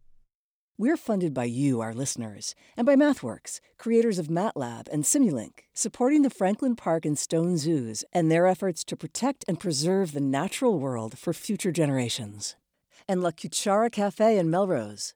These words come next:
modern Latin American fare, drop-off lunch service for celebrating Spanish Heritage Month in Greater Boston, la cuchara dot com.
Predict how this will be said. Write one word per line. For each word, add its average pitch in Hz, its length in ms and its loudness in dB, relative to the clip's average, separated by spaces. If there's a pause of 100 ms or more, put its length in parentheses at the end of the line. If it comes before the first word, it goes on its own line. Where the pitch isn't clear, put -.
(140)
modern 208 380 2
Latin 196 320 0
American 170 440 2
fare, 156 600 -2 (240)
drop-off 220 480 0
lunch 180 280 0
service 104 520 -4
for 151 100 -6
celebrating 156 540 2
Spanish 247 480 -2
Heritage 196 420 2
Month 107 320 -6
in 165 120 0
Greater 185 260 2
Boston, 190 560 -4 (200)
la 175 100 -2
cuchara 170 600 -2
dot 156 220 -2
com. 151 480 -4